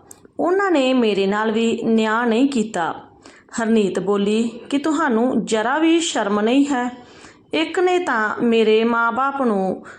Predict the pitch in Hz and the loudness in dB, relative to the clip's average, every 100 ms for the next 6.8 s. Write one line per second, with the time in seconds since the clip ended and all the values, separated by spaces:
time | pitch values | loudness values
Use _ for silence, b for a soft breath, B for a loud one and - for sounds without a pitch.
0 | B 214 269 359 359 285 233 220 254 277 | B -2 0 -2 -2 -2 0 0 0 0
1 | 254 220 208 202 185 180 185 175 185 175 | 0 0 -2 -4 -4 -2 0 0 -2 0
2 | 247 294 294 294 277 220 233 262 190 196 | 0 0 0 -4 -4 -2 0 0 0 -2
3 | 185 185 - 175 160 - B B B - | -2 -4 -2 0 0 -4 B B B -6
4 | 269 202 208 170 220 247 254 254 247 254 | -2 0 0 0 0 2 0 0 -2 -2
5 | 254 B B - 285 330 359 320 285 294 | -6 B B -2 0 2 0 0 0 0
6 | 294 302 294 381 330 208 196 185 | -2 -2 -2 0 0 0 0 -2